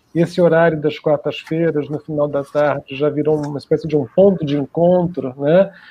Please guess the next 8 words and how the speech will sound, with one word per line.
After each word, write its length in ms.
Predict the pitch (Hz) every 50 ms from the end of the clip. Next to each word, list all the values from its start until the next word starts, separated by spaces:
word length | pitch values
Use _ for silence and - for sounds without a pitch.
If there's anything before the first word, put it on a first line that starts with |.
| - _ _ -
de 160 | 127 135 139
vários 680 | 127 123 147 156 165 170 175 165 147 143 131 - -
colegas. 880 | - 147 135 135 147 156 165 170 170 170 170 165 156 160 160 143 131 143
Eu 140 | 156 151
aproveito 560 | 147 147 - 147 135 127 147 156 156 151 - 147
aqui 420 | 135 123 _ _ - 160 160 160
em 260 | 156 147 147 143 143
nome, 560 | 135 135 143 147 151 147 139 135 135 135 135